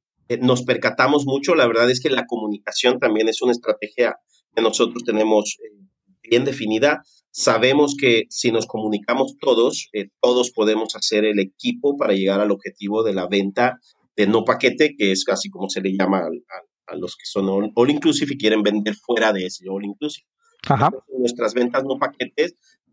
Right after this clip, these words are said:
Speaker 1: sí las trabajamos en varios aspectos. Ese para mí sería, serían las, las estrategias más importantes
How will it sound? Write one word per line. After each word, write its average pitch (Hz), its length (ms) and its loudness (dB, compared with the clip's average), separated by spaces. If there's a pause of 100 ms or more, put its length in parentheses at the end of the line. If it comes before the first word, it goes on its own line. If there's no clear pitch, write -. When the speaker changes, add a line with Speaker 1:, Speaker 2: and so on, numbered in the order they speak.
(140)
Speaker 1:
sí - 320 0
las 175 160 0
trabajamos 135 520 0
en 117 100 -8
varios 101 320 -6
aspectos. - 480 -14
Ese - 180 0
para 131 280 -2
mí 156 140 2
sería, 143 480 2 (500)
serían 147 400 2
las, 135 200 0
las 117 220 -4
estrategias 123 580 -6
más 123 180 -4
importantes 123 800 -6